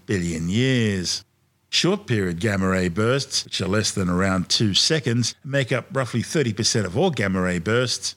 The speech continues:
are hypothesized to be produced by the merger of two neutron stars in a close binary system.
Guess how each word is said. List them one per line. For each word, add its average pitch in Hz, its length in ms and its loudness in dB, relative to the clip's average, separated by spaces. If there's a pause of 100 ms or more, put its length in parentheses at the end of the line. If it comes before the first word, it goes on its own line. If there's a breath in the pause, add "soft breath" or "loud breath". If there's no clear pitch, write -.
are 135 160 0
hypothesized 127 920 0
to - 60 -4
be 107 160 2
produced 104 500 0
by 107 200 0
the 107 120 0
merger 120 460 0
of 107 120 -4
two 98 300 0
neutron 110 500 2
stars 101 440 0
in 120 160 -8
a 135 40 -2
close 107 360 0
binary 80 440 -4
system. 98 680 0